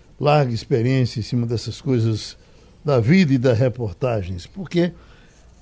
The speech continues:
essa decisão que saiu ontem da, da onu, o Comitê de Direitos Humanos da onu concluiu que o ex-juiz Sérgio Moro foi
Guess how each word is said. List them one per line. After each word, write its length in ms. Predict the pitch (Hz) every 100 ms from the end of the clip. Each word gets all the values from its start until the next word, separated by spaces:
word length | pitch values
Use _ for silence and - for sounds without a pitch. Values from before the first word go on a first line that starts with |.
| -
essa 360 | 285 233 - 208
decisão 460 | 151 185 131 156
que 80 | 175
saiu 320 | - 175 131
ontem 400 | 143 156 151 160
da, 340 | 151 156 131 139
da 160 | 131 123
onu, 480 | 143 170 131 95 - - - - - - - - -
o 100 | -
Comitê 600 | 143 - 196 139 - 190
de 120 | 170 156
Direitos 480 | 135 143 143 127
Humanos 480 | 120 135 156 151 123
da 140 | 104 110
onu 560 | 113 143 143 135 135 - - - - - - -
concluiu 880 | 196 170 180 151 151 165 160 160 123 - - - -
que 380 | 165 160 156
o 240 | 151 143 156
ex-juiz 640 | 214 202 139 151 185 190
Sérgio 400 | - - 180 135
Moro 440 | 135 127 143 143 131
foi 280 | - 143